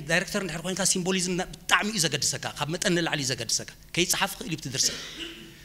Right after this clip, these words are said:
ካሜራ ቲልት ኣብ ምግባር ጥራይ እዩ ነይራ፣ ኣብ ምርጫ። ቲልት ኣብ ጌርካ ካሜራ ነታ ርግቢት ረኽባ፣ ካብታ ርግቢት ናብታ ጉዳይ ትወኣቱ።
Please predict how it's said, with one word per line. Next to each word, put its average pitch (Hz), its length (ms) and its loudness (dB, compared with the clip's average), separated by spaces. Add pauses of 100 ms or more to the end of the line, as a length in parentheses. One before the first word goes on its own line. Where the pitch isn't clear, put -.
(540)
ካሜራ 170 260 4 (180)
ቲልት 165 260 -2
ኣብ 160 180 0
ምግባር 135 280 -2
ጥራይ 120 180 -8
እዩ 110 100 -8
ነይራ፣ 110 160 -12 (240)
ኣብ 110 160 -12
ምርጫ። 120 260 -4 (1120)
ቲልት - 220 -4
ኣብ 196 140 4
ጌርካ 190 300 0
ካሜራ 190 320 0 (320)
ነታ 160 180 -4 (1160)
ርግቢት 170 320 -2
ረኽባ፣ 170 220 0 (380)
ካብታ 151 260 -4
ርግቢት 160 280 0
ናብታ 175 200 -4
ጉዳይ 165 240 -6
ትወኣቱ። 127 360 -10